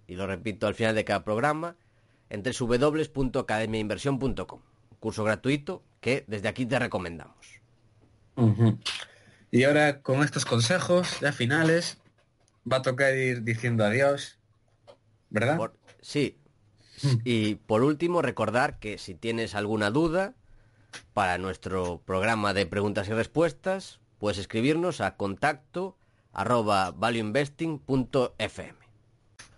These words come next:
Speaker 2: Y esto ha sido todo por hoy. Recordad que podéis comprar productos de los grandes inversores mencionados en el podcast en valueinvesting punto store.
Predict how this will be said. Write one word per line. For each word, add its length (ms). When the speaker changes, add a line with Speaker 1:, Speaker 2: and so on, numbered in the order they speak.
Speaker 2:
Y 140
esto 240
ha 20
sido 340
todo 260
por 160
hoy. 220
Recordad 480
que 100
podéis 280
comprar 420
productos 400
de 80
los 100
grandes 340
inversores 680
mencionados 440
en 60
el 100
podcast 600
en 240
valueinvesting 680
punto 260
store. 360